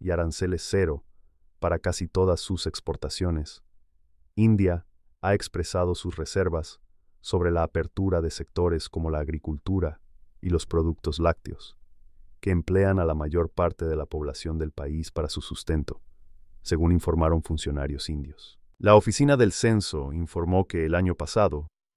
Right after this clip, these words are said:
Estados Unidos tuvo un desequilibrio comercial de bienes de cuarenta y cinco mil ochocientos millones de dólares con India, lo que significa que importó más de lo que exportó.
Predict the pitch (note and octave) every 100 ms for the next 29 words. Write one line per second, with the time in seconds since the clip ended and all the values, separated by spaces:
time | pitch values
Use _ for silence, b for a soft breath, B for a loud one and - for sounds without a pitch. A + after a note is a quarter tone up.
0 | - G2 - B2 C#3+ A#2+ A#2+ A2+ G#2+ -
1 | A2+ G#2+ G#2 G#2 G2+ F#2 - F2 F#2+ F#2+
2 | F#2 F2 E2 - F#2 F2 D#2+ F2+ F2+ F2+
3 | - E2+ - E2 F2 E2+ E2 D#2+ - F2+
4 | E2+ F2 F#2+ - E2+ G2+ F#2 F#2 E2+ F2+
5 | E2+ F#2 F#2 F2+ E2 D#2+ E2+ E2+ E2 -
6 | - D#2+ F2+ D2+ C2+ - - - - _
7 | F#2 F#2 G2 G#2 G2 - G#2+ G#2+ G2 F#2
8 | E2+ F2 - F#2+ F2+ F2 F#2+ F#2+ F2 E2+
9 | D#2 - D#2 - - C#2+ - C#2 C#2